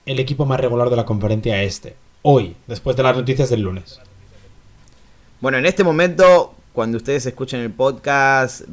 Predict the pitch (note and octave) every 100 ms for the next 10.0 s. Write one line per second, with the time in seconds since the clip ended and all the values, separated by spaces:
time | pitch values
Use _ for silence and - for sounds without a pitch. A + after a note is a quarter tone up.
0 | F#2 A2 A2 A#2 A2 G#2 G2 A#2 G#2+ G2+
1 | F#2+ F2 F2 E2 - - G2 A2+ G#2+ -
2 | G2 F#2+ F#2+ F#2 F2 G#2 A2 B2+ D#3 E3
3 | D#3 C3 C#3 C3+ - - A#2 B2 C#3 C3
4 | D3+ C3+ B2+ D3 C#3 A2+ G#2 A2 A2+ A#2+
5 | A#2 A2+ G#2 G#2+ G#2 G#2+ - A#2+ A#2 G#2+
6 | B2+ C#3+ D3 A#2 C3 C#3 C#3 C#3 C3+ A#2
7 | A2+ C3+ B2+ G#2+ G2 F#2+ G2+ G2+ G2+ G#2
8 | G2+ A#2+ A2+ - G#2 F#2+ - G2+ F#2+ F#2+
9 | G#2 A2 G2+ B2+ C3+ C#3 C#3 B2+ C3 C#3